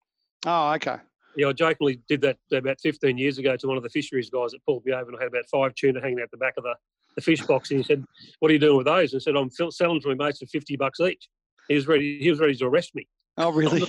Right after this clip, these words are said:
Speaker 2: the top ten, I
Speaker 1: I'm
Speaker 2: swear to
Speaker 1: joking, I'm joking.
Speaker 2: Joking, I'm joking, mate.
Speaker 1: <laughs> Not, not a funny joke. <laughs>
Speaker 2: Yeah, he didn't, he took the rego name, it nem-, uh, rego number down anyway.
Speaker 1: <laughs>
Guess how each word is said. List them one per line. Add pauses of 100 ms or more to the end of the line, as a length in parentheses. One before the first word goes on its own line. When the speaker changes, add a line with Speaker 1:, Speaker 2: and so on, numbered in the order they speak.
Speaker 2:
the
top (120)
ten,
I
Speaker 1:
I'm
Speaker 2:
swear
to
Speaker 1:
joking,
I'm
joking.
Speaker 2:
Joking,
I'm
joking,
mate.
Speaker 1:
<laughs>
Not,
not
a
funny
joke. (200)
<laughs> (260)
Speaker 2:
Yeah, (140)
he
didn't, (160)
he
took
the
rego
name,
it (220)
nem-, (200)
uh,
rego
number
down
anyway. (240)
Speaker 1:
<laughs>